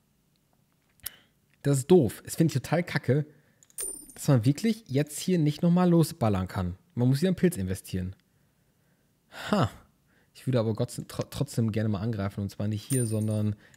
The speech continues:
den Kollegen. Deswegen, let's go. Einen schönen, knusprigen Try. Komm. Er weicht zu viel aus. Schon mal jetzt verkackt hier. Er weicht so viel aus. Das ist ein Geschick, Dude. Äh, Geschick, Dude sind einfach nur scheißeweise ausweichen. Ich hasse es.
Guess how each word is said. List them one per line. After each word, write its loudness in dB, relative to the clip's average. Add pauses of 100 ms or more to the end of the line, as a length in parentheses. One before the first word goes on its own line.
den -2
Kollegen. -6
Deswegen, -4
let's 0
go. 4 (920)
Einen 0
schönen, 2
knusprigen 0
Try. -2
Komm. -4 (560)
Er -8
weicht -6
zu -12
viel -10
aus. -6
Schon -8
mal -4
jetzt -8
verkackt -8
hier. -6 (260)
Er 0
weicht 4
so 6
viel 2
aus. 2
Das 0
ist 0
ein -2
Geschick, 0
Dude. 2
Äh, 2
Geschick, -4
Dude -2
sind -2
einfach 0
nur 0
scheißeweise 0
ausweichen. -2
Ich -6
hasse -6
es. -10